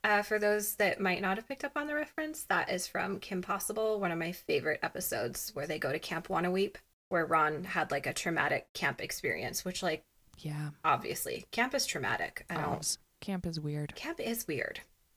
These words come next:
Speaker 1: Okay, in mash, you can either pick a number, or sometimes we would, like,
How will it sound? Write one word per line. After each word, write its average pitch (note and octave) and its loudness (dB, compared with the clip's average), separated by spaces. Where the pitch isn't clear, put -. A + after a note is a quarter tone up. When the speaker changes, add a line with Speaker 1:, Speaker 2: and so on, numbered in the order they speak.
Speaker 1:
Okay, - 4
in B3+ 6
mash, F3+ 6
you G3 2
can G3 4
either F#3+ 6
pick G#3+ 0
a G#3+ 4
number, G3 8
or G3+ 8
sometimes C4+ 2
we B3+ 0
would, G3+ 4
like, D#3+ 4